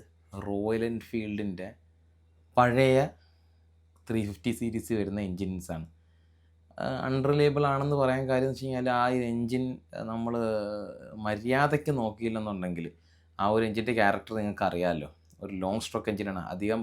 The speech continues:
റെവ് ചെയ്യാത്തൊരു സാധനമാണ്. പല ആൾക്കാരും സൈലൻസറൊക്കെ കുത്തി കയറ്റി ആ ഒരു വണ്ടിയെ എന്താ പുഷിങ്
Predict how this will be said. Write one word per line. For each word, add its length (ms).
റെവ് 320
ചെയ്യാത്തൊരു 440
സാധനമാണ്. 480
പല 140
ആൾക്കാരും 420
സൈലൻസറൊക്കെ 540
കുത്തി 240
കയറ്റി 360
ആ 280
ഒരു 120
വണ്ടിയെ 460
എന്താ 140
പുഷിങ് 540